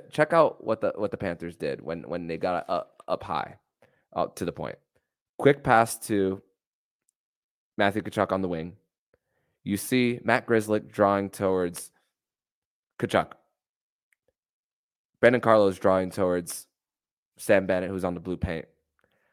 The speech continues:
leaving Sam Reinhart all alone on that, in the slot to give the Panthers a three two lead at the time. And also,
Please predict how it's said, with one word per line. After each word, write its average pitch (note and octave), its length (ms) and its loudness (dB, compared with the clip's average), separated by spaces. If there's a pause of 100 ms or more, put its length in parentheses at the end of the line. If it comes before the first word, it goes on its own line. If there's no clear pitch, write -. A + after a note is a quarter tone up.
(260)
leaving G#2+ 380 2
Sam G#2+ 280 0
Reinhart G2 360 0
all F2+ 160 -2
alone F2 420 -6 (960)
on F#2+ 200 2
that, F2+ 360 -2 (500)
in G2+ 100 -4
the F#2 80 -2
slot E2+ 360 -2 (1700)
to G2+ 80 -8
give F#2+ 120 -2
the F#2 80 -8
Panthers F2+ 340 -6
a E2+ 40 -10
three F2 200 -8
two E2 140 -12
lead C#2+ 200 -8
at B1 100 -14
the - 80 -20
time. - 240 -14 (840)
And G2 100 0
also, G#2 520 4